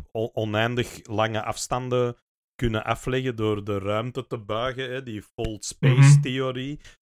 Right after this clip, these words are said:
Speaker 1: Dus dat zit vol super interessante dingen, hè, dus dat is wel, eh, wel heel tof.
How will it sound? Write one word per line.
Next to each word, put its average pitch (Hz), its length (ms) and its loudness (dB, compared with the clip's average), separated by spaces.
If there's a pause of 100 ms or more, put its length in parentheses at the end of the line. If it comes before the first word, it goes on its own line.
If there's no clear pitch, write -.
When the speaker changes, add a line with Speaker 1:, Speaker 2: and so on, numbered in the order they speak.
(340)
Speaker 1:
Dus 131 140 0
dat 139 120 4
zit 156 220 0
vol 165 340 4
super 160 400 0
interessante 127 680 0
dingen, 117 300 -4
hè, 127 140 -4
dus 120 180 -2
dat 107 120 -2
is - 60 -8
wel, 127 320 2
eh, 123 240 0
wel 120 200 0
heel 113 260 0
tof. - 260 -10